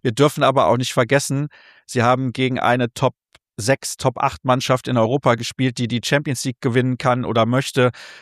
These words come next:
Die beste deutsche Mannschaft und, äh, sein Gegenspieler war Luis Diaz. Ja,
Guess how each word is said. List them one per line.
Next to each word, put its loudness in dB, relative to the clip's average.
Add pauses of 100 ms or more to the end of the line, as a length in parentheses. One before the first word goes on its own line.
(400)
Die -2
beste 0
deutsche 2
Mannschaft 0
und, -2
äh, -8
sein -2
Gegenspieler -2
war 4
Luis -2
Diaz. -2 (100)
Ja, 0